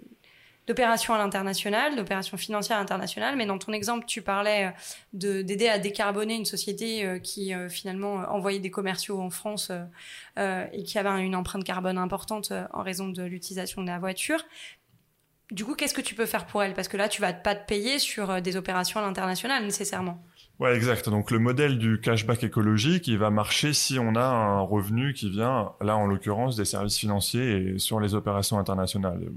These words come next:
Speaker 2: Pour une entreprise qui souhaite quand même, euh, travailler avec nous, mais qui n'a pas d'opération internationale, euh, aujourd'hui, ce qu'on peut lui proposer, c'est, en venant nous voir, de, euh, bénéficier de, de, en fait, notre réseau de partenaires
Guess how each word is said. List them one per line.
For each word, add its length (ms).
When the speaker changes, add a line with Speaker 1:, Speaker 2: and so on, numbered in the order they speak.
Speaker 2:
Pour 160
une 80
entreprise 480
qui 140
souhaite 400
quand 100
même, 280
euh, 100
travailler 400
avec 260
nous, 100
mais 140
qui 160
n'a 120
pas 120
d'opération 540
internationale, 720
euh, 40
aujourd'hui, 380
ce 60
qu'on 140
peut 100
lui 100
proposer, 540
c'est, 220
en 120
venant 260
nous 140
voir, 460
de, 140
euh, 200
bénéficier 840
de, 200
de, 360
en 100
fait, 200
notre 220
réseau 260
de 60
partenaires 640